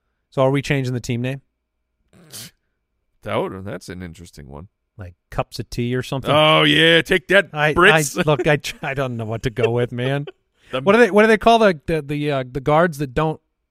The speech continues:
Speaker 1: show any reaction? What are
Speaker 2: Oh.
Speaker 1: the, the Royal, uh, what are they called?
Speaker 2: Oh, it's the,
Speaker 1: There's gotta be a name for those
Speaker 2: yeah,
Speaker 1: guys.
Speaker 2: it is. It's escaping me.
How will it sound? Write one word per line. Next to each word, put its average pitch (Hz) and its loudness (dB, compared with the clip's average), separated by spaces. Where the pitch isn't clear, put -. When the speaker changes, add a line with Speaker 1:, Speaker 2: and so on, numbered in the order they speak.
Speaker 1:
show 170 -2
any 165 -2
reaction? 151 -2
What 165 -2
are 175 2
Speaker 2:
Oh. 175 0
Speaker 1:
the, 160 -14
the 147 2
Royal, 156 4
uh, 147 4
what 151 -2
are - 2
they 175 2
called? 151 2
Speaker 2:
Oh, - -4
it's - -12
the, 92 -20
Speaker 1:
There's 98 -6
gotta 262 2
be 160 2
a - 0
name 175 2
for 143 -2
those 120 0
Speaker 2:
yeah, 190 2
Speaker 1:
guys. 139 2
Speaker 2:
it 170 4
is. 104 -2
It's 101 -10
escaping 104 -8
me. 76 -20